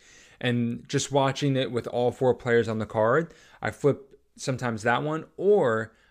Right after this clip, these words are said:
I watch the one where it's another edition of Paul's eighteen under round,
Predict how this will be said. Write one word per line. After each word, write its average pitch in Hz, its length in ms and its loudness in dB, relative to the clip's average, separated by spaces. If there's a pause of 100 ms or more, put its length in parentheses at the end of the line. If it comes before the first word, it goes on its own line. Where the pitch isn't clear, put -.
(160)
I 127 120 4
watch 123 340 0
the 131 100 0
one 120 300 0
where 117 240 4
it's 113 340 0 (380)
another 131 840 0
edition 110 720 -2 (100)
of 127 260 -4
Paul's 117 320 -2
eighteen 120 300 -6
under 113 160 -4
round, 113 320 -2